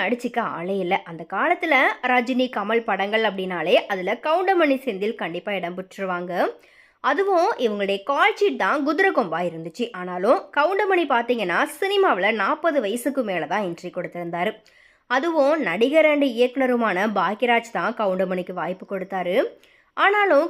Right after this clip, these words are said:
கவுண்டமணிக்கு ஏற்பட்ட விபரீத ஆசையால அவருடைய மார்க்கெட் பாத்தீங்கன்னா குறைஞ்சிருந்துச்சு. அதாவது இப்போ காமெடி நடிகர் சந்தானம், சூரி, யோகி பாபு இவங்க எல்லாருமே கதாநாயகனா நடிச்சிட்டு வராங்க. அதே ஆசை தான் அப்போ கவுண்டமணிக்கும் வந்துச்சு.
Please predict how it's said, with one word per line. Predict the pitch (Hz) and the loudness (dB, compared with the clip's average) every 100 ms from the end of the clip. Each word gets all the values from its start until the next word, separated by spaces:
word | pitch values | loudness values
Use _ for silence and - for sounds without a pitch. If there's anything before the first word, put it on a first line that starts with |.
| 277 | -2
கவுண்டமணிக்கு | 202 277 339 339 330 330 | 0 2 2 2 0 0
ஏற்பட்ட | 320 311 294 - | -2 -2 -2 0
விபரீத | 214 190 247 254 247 | -2 -2 -4 0 0
ஆசையால | 190 196 233 214 170 220 | 0 -2 -2 0 2 2
அவருடைய | 311 240 208 214 220 | 2 0 0 -2 0
மார்க்கெட் | 285 349 349 311 | 0 0 -4 0
பாத்தீங்கன்னா | 233 226 165 147 - | -2 -2 -6 -6 -6
குறைஞ்சிருந்துச்சு. | 190 160 165 170 165 165 220 - _ _ _ _ | -6 -8 -8 -8 -8 -6 -8 -8 _ _ _ _
அதாவது | 277 339 339 262 254 370 - | 2 2 2 2 2 0 -2
இப்போ | 359 381 403 370 381 | -4 0 2 2 0
காமெடி | 220 214 285 320 294 | -2 0 2 2 4
நடிகர் | 247 214 233 - | 4 2 0 0
சந்தானம், | 208 214 226 202 208 214 | -4 -2 -2 -2 -4 -4
சூரி, | 285 277 262 233 196 | 0 2 2 0 0
யோகி | 226 269 233 | 0 0 0
பாபு | 208 220 | 2 0
இவங்க | 202 180 175 | -2 -4 -4
எல்லாருமே | 175 208 220 190 233 | 0 0 2 -2 -2
கதாநாயகனா | 196 160 208 208 185 190 180 180 | -2 0 0 0 -2 -2 -2 -2
நடிச்சிட்டு | 165 175 190 180 | -4 -6 -8 -4
வராங்க. | 180 175 175 277 523 _ _ _ _ | -4 -4 0 0 0 _ _ _ _
அதே | 277 311 440 453 | 0 2 4 4
ஆசை | 330 330 269 | 2 0 0
தான் | 202 285 | 2 2
அப்போ | - 220 226 240 | 0 -2 -4 2
கவுண்டமணிக்கும் | 302 339 330 220 151 190 185 | 2 4 2 0 -4 -6 -6
வந்துச்சு. | 165 170 | -8 -4